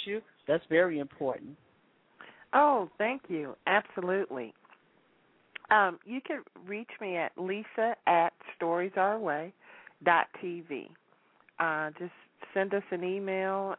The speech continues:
Speaker 2: and, um, we'll respond right away. Um, and, uh, also, if you wanna see the show, it's on stories our way dot T V.
Speaker 1: Absolutely. And we have another cast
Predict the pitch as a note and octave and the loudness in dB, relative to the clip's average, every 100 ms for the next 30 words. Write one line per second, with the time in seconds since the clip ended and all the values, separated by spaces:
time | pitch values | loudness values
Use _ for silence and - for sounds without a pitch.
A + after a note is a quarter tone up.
0 | - D#3+ D#3+ D#3 - D#3+ D#3 D#3 D3+ D3 | -8 -8 -6 -6 -6 -6 -6 -8 -10 -12
1 | C3 - D#3+ E3 E3+ E3 - E3 E3+ E3+ | -14 -4 0 2 0 -2 4 6 6 4
2 | E3 E3+ F3+ F3+ F#3 A#3 - - - - | 4 4 4 4 4 2 -6 -20 -20 -20
3 | - - E3 D#3 D3+ D3 D3 C#3+ C#3+ - | -10 0 4 4 2 0 -2 -6 -12 -14
4 | - - E3+ D#3+ D#3 D3 C#3 - F3+ F#3+ | -18 -2 4 6 6 4 2 0 0 0
5 | - F3 D#3+ D#3+ D#3+ D3+ D#3 - F3 D#3+ | -2 -8 -8 -10 -10 -10 -12 -10 -8 -8
6 | D#3 - F3+ F3 G3 - - - - E3+ | -10 -6 -2 -2 -2 -8 -20 -20 -6 -6
7 | D#3+ E3 D3+ - - E3 D#3+ D3+ D#3 D3 | -2 -2 -2 -6 -2 0 0 0 -2 -2
8 | D3 D#3 D#3+ D#3+ D3 - - E3 D#3 D3+ | -2 -4 -4 0 2 2 -4 -8 -8 -6
9 | B2+ A#2 _ _ _ _ _ _ _ _ | -8 -10 _ _ _ _ _ _ _ _
10 | _ _ _ _ _ _ _ - C3 C3 | _ _ _ _ _ _ _ -4 -4 -4
11 | - C3 C#3 F#3+ D#3+ C#3 - - - - | -8 -4 -2 -2 -4 -8 -10 -18 -20 -18
12 | - E3+ F3+ F3+ E3+ - - - E3+ G#3+ | 0 6 8 6 4 -2 -14 -8 2 4
13 | C#4 D4+ G#3 F#3 F3 F#3 G#3 G3+ - G3 | 6 6 4 4 2 2 2 0 -2 0
14 | G3 | 0